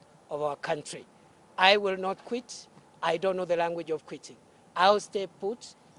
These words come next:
I'll stay focused. I'll stay, I'll, I'll stay loyal to my friends. I'll stay loyal to my party. And I'm not also quitting the political space.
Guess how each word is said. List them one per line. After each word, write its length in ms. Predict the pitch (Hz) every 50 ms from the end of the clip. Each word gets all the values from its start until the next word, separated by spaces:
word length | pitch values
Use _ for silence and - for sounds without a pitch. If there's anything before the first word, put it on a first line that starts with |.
| - -
I'll 240 | 180 196 202 202
stay 280 | 190 - - - 196 180
focused. 560 | - - 202 214 - - 254 254 262 - - - - - - -
I'll 280 | - 190 196 208 214 196
stay, 320 | - - - 220 208 214 - -
I'll, 280 | 196 214 220 226 226 220 220 - - - - - -
I'll 160 | 185 180 190
stay 240 | 190 - - 233 214
loyal 480 | 196 190 202 226 220 208 170 139 117 - - - - - - - - -
to 80 | -
my 180 | 175 175 170 175
friends. 480 | 165 - - 226 220 190 151 135 - 160
I'll 160 | 156 160 160
stay 260 | - - 233 226 220
loyal 520 | 208 190 185 202 214 208 185 156 131 117 - - - - _ _
to 80 | - 175
my 180 | 165 170 170 156
party. 480 | - - - 185 165 - - - - - - - - - - - - - - - _ -
And 200 | 165 180 175 170
I'm 180 | 160 165 170 170
not 200 | 196 214 - -
also 400 | 185 185 - - 185 185 185 - - - - - - - _ _
quitting 380 | - 240 240 - - 214 151 - - - - - - - - -
the 120 | 170 180
political 500 | - - 180 165 196 185 - - 190 185
space. 520 | 180 - - - 180 160 120 - - -